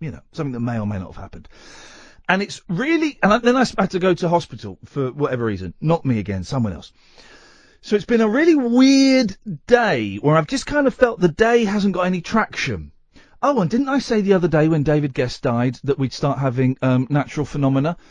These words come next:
Well, it was raining. And there was an earthquake somewhere. There've been two earthquakes, two earthquakes,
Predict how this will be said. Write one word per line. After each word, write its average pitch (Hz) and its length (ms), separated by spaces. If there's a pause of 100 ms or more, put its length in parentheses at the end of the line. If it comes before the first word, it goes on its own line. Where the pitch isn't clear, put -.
(140)
Well, 120 120
it - 20
was 98 120
raining. 160 360 (2750)
And 160 120
there 165 60
was 143 80
an 147 100
earthquake 107 380
somewhere. 85 240
There've 104 80
been 127 100
two 151 220
earthquakes, 127 460
two 185 340
earthquakes, - 720